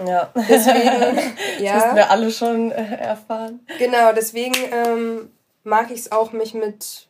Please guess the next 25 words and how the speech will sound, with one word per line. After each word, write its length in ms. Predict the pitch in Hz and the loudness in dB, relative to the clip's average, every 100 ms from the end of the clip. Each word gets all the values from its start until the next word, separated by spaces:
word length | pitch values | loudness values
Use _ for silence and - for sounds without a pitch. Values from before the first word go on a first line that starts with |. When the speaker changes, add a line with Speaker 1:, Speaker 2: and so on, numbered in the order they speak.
| _ | _
Speaker 2:
Leuten, 920 | 202 208 233 247 254 254 262 262 _ _ _ _ _ _ _ - | 0 2 0 -4 -8 -6 -8 -12 _ _ _ _ _ _ _ -12
also 180 | 190 | -6
mich 160 | 196 196 | -6 -6
um 460 | 202 190 185 185 175 _ _ _ _ _ _ 453 _ | -8 -8 -10 -12 -20 _ _ _ _ _ _ -20 _
irgendwie, 420 | 220 233 220 214 208 | -4 -4 -4 -10 -8
dass 200 | 202 202 | -8 -6
mein 120 | 196 | -8
Freundeskreis, 800 | - 277 277 - - 233 226 220 | -4 -4 -4 -10 -4 0 0 0
mein 160 | 214 214 | -6 -6
Bekanntenkreis, 680 | - 277 269 240 240 226 226 | -6 -4 -4 -8 -6 -6 -4
meine 160 | 214 | -6
Familie, 720 | 214 226 233 277 269 262 262 262 - | -6 -8 -6 -6 -2 0 -2 -6 -12
Speaker 1:
Mhm. 160 | 202 | -8
Speaker 2:
die 60 | 208 | -6
so 120 | 226 | -6
gut 300 | 208 294 302 | -6 -8 -8
wie 80 | 247 | -6
möglich, 800 | 233 262 277 262 254 247 - - | -4 -4 -6 -6 -6 -6 -12 -6
ähm, 380 | 220 214 208 208 | -4 -2 -4 -6
zu 140 | 214 214 | -6 -6
informieren 680 | 220 214 208 220 254 302 311 | -4 -4 -2 0 -2 -4 -10
Speaker 1:
Mhm. 240 | 208 202 | -8 -6
Speaker 2:
über 180 | 202 202 | -4 -2
irgendwelche 380 | 208 202 202 208 | -2 -4 -4 -6
Ungerechtigkeiten 1120 | 214 233 247 254 254 - 254 254 262 269 285 | -6 -6 -8 -10 -18 -8 -4 -4 -6 -10 -12